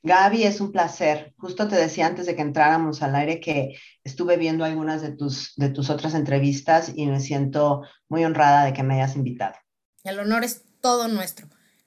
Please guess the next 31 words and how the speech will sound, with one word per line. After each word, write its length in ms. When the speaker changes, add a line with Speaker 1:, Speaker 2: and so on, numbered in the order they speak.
Speaker 2:
Ahora, 300
cuando 680
se 180
hizo 360
oficial 460
tu 60
nombramiento, 800
dijiste 720
que 80
ibas 220
a 60
buscar 600
lograr 340
no 140
solo 240
un 80
balance 400
de 80
género, 500
sino 300
también 480
diversidad 520
de 120
nacionalidades 960
en 80
la 100
firma. 380
Platícanos 640
de 100
esta 220
decisión. 400